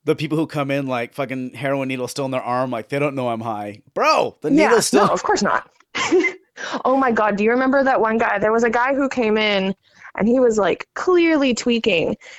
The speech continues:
Speaker 2: and he didn't wanna buy admission to the club or admission to the theater,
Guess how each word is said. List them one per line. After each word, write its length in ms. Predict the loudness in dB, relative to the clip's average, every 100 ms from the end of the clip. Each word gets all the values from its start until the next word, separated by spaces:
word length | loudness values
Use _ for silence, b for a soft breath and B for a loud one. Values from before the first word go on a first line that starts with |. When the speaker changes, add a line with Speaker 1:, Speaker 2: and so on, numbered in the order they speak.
| B
Speaker 2:
and 140 | 0
he 120 | 2
didn't 220 | 4 4
wanna 220 | 2 2 2
buy 280 | 2 0 0
admission 400 | 0 0 0 0
to 60 |
the 120 | 0 0
club 300 | 0 0 -2 0
or 180 | 0
admission 400 | 2 2 0 0
to 60 | 0
the 140 | 0
theater, 500 | 0 0 2 2 0